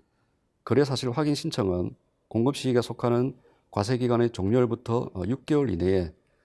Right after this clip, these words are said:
신청인의 관할 세무서장에게 신청을 해야 합니다.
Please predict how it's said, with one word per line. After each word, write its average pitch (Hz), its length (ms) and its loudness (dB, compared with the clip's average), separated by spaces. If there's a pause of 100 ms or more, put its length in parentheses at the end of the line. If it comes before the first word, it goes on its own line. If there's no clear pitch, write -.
(140)
신청인의 113 500 0
관할 117 260 2
세무서장에게 101 800 -2
신청을 127 460 -2
해야 120 140 0
합니다. 82 400 -6